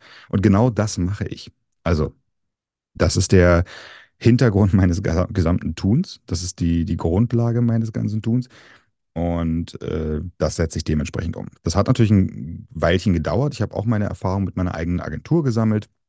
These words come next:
bis ich die eigene Agentur dann wieder eingestampft habe, weil ich gemerkt habe, nee, es ist nicht das, was ich machen will. Ich bin ich und ich habe das, was ich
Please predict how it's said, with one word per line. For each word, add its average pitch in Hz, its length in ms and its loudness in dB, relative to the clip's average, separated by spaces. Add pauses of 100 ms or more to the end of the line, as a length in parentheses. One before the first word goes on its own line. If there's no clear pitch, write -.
(500)
bis 85 200 -2
ich 82 100 -4
die - 120 -6
eigene 82 280 -2
Agentur 85 300 -2
dann 78 100 2
wieder 76 160 -4
eingestampft 107 480 0
habe, 87 120 -2
weil 82 80 -4
ich 80 60 -8
gemerkt 82 300 -2
habe, 82 120 -6
nee, 101 100 2
es 101 100 -4
ist - 100 -12
nicht 87 140 -6
das, 90 120 -8
was 80 120 -6
ich 90 80 -4
machen 104 240 4
will. 104 80 4 (720)
Ich - 260 0
bin 117 400 2 (220)
ich - 480 -2
und - 180 -4
ich - 160 -6
habe 90 200 0
das, 95 220 -4
was - 120 -4
ich - 340 -10